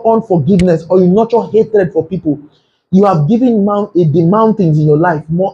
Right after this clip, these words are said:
ability to suppress you. In fact, that hatred in you is the baby of the mountain in your life. Is a, is the, the, the, the offspring. So if a mountain, if the,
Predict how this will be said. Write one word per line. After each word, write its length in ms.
ability 460
to 140
suppress 420
you. 80
In 40
fact, 300
that 320
hatred 480
in 180
you 340
is 160
the 100
baby 520
of 140
the 60
mountain 440
in 100
your 120
life. 220
Is 160
a, 240
is 380
the, 260
the, 320
the, 480
the 140
offspring. 760
So 140
if 200
a 80
mountain, 680
if 340
the, 120